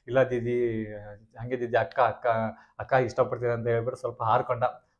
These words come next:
So ಒಂಥರ ಚೆನ್ನಾಗಿತ್ತು. ಇದ್ರ ಬಗ್ಗೆ ನಿಮ್ಗೆ ಏನ್ ಅನ್ಸುತ್ತೆ ಅಂತ ದಯವಿಟ್ಟು ಕಾಮೆಂಟ್ ಮಾಡಿ, ಮಿಸ್ ಮಾಡ್ದೇನೆ. So ನೀವು ಯಾವ್ದಾದ್ರು ನಮ್ ಚಾನೆಲ್ ಹೊಸಬ್ರಾಗಿದ್ರೆ ದಯವಿಟ್ಟು ಮರೀದೆ ಸಬ್ಸ್ಕ್ರೈಬ್ ಮಾಡ್ಕೊಂಡು ಲೈಕ್, ಶೇರ್, ಕಾಮೆಂಟ್ ಮಾಡಿ ಅಂತ. ಆ, ಇಷ್ಟ ಆಗಿತ್ತು ಇವತ್ತಿನ ಅಪ್ಡೇಟ್ಸ್. So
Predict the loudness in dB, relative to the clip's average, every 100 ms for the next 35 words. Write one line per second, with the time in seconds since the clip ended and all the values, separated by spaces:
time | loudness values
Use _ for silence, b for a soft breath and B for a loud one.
0 | -2 2 4 4 2 4 4 4 2 2
1 | 2 2 2 2 0 0 -2 -2 -4 -4
2 | -4 -4 -4 -6 -12 -12 -12 -12 -12 -12
3 | -12 -8 -6 -8 b b b 2 6 8
4 | 10 10 8 4 4 4 6 4 2 0
5 | 2 2 2 4 4 4 4 2 0 -4
6 | -6 -4 -4 -6 -6 -8 -8 -2 -2 -2
7 | -8 -10 -6 -2 -2 -4 -8 -4 -2 -4
8 | -6 -4 -2 -2 2 0 0 B B B
9 | 6 6 6 0 2 -2 0 -2 2 2
10 | 0 -2 -2 -2 -10 _ _ _ _ _
11 | 0 2 0